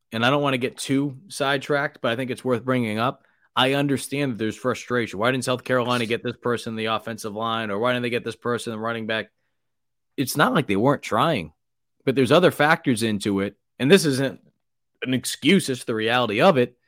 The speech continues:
South Carolina, some of it, some of it, not all, some of it you can't control because it comes down to N I L. And I know some people can be like, "What do you mean you can't control?" You can control N I L. If the money's not there, wh-, where are you gonna get it?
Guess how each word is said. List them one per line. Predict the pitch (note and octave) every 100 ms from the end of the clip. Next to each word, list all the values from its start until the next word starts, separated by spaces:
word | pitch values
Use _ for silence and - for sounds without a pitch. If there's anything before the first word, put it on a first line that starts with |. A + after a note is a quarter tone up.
| _ _ _ _ _ -
South | E3 F#3+
Carolina, | - F3 C#3+ C3+ F#3 F#3+ C3+ B2+
some | - - A#3 B3+
of | B2
it, | G#2+ -
some | - - F4 D#4
of | F3+ G#2+
it, | C3+
not | A#3 C4+
all, | E3+ F3 G3 _ _ _ _
some | - B3+ D4+
of | A3+
it | G3 - _ _ _ _ _ _ _ _ _ _
you | F3 G3
can't | G3+ G#3+ -
control | F#3+ E3 G#3 C4 G3 - _ -
because | D3+ E3
it | E3
comes | F3 F3
down | D#3 E3+
to | D3+
N | E3
I | E3+ E3+
L. | F#3+ G#3+ - _ _ _ -
And | D3+
I | D#3+
know | F#3
some | D#3 G#3+
people | A3 E3
can | D#3+
be |
like, | D3+
"What | F3+
do |
you | F#3+
mean | G3
you | D#3
can't | D3+ C3+
control?" | A#2+ A#2
You | B2+
can | - G3
control | C#3+ - C3 A#2+
N | A2
I | G2+
L. | G#2+ D3
If | C#3+
the | A#2+
money's | E3 G3 D3+
not | E3 C#3+
there, | E3+ D#3+
wh-, | B2 C#3+ D3
where | D#3+
are |
you | F3
gonna | E3
get | D3 C3+
it? | G2+